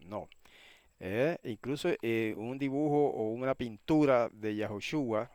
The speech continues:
no es necesariamente un ídolo. Ahora, se convierte en un ídolo si la persona lo venera a ese cuadro, a esa imagen, a esa pintura, ¿eh?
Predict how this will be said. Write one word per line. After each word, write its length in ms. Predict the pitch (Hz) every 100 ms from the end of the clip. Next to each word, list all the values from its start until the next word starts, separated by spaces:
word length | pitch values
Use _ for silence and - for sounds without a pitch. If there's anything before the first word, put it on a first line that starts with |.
| _ _ _ _ _ _
no 540 | 107 107 123 139 143
es 160 | - 127
necesariamente 800 | 135 117 110 117 120 123 - 120
un 240 | - 110
ídolo. 380 | 123 113 87 85 - _ _ - _ _
Ahora, 360 | - 113 139 143
se 160 | 135
convierte 540 | - 123 117 156 190 202
en 60 |
un 220 | 196 190 202
ídolo 320 | 180 160 160
si 140 | 147
la 80 | 127
persona 440 | 120 117 139 147
lo 120 | 156 131
venera 560 | 113 120 127 110 -
a 140 | - 95
ese 200 | 104 117
cuadro, 400 | - 107 98 85
a 40 |
esa 160 | 87 107
imagen, 480 | 101 101 - 78 78 _ _ _ _ _ _ _
a 140 | - 90
esa 160 | -
pintura, 680 | 117 101 95 - 120 92 - - -
¿eh? 300 | 95 139